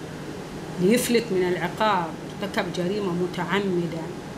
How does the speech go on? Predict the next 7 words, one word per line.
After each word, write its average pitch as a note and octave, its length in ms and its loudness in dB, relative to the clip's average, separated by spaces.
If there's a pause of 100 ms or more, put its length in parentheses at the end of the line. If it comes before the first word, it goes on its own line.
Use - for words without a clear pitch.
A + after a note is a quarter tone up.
(800)
جريمة G3 440 4
شنيعة، F3+ 580 0
يعني E3+ 400 0
لها F3+ 200 0
علاقة F3 640 0 (200)
ليس G#3 300 4
فقط G3 440 0